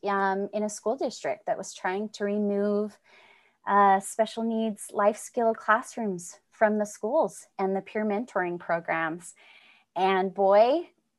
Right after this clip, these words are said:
it took just some mama bears and papa bears rallying together and saying, "This is not okay." And the community support was huge.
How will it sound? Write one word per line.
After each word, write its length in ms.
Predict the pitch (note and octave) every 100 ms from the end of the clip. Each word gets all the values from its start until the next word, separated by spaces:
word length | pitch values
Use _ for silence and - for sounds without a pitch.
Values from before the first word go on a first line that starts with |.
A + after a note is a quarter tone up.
| _ -
it 280 | G#3 - -
took 340 | - G3+ G3 _ -
just 260 | G3+ F#3+ -
some 160 | G3
mama 300 | F3+ F#3 G#3
bears 600 | G#3 F#3+ F#3+ A3+ C#4 - -
and 120 | F3
papa 360 | - F#3+ G3+ G#3
bears 380 | A3 A3 A#3
rallying 540 | G3+ E3+ F#3+ G#3+ A3 A3+
together 460 | A3+ F#3 F3 G3+
and 200 | A3 A3
saying, 560 | G#3 G#3+ F#3+ F#3+ F#3+ F#3+ _ _ _ _ -
"This 500 | F#3 F3 G3+ A#3 -
is 180 | A3+ G3
not 240 | F3+ F#3
okay." 680 | F#3+ F3+ - D#3 D#3+ F#3+ C4+ _ _ _ _
And 240 | G#3 G3+ G3+
the 160 | G#3 G#3 -
community 600 | G3+ F#3+ G3+ A3+ A#3+ G#3
support 640 | F#3 F#3 - - F#3+ G3+ -
was 580 | F#3 F3 - - - -
huge. 720 | F#3+ G3+ A3 F#3 D3+ - -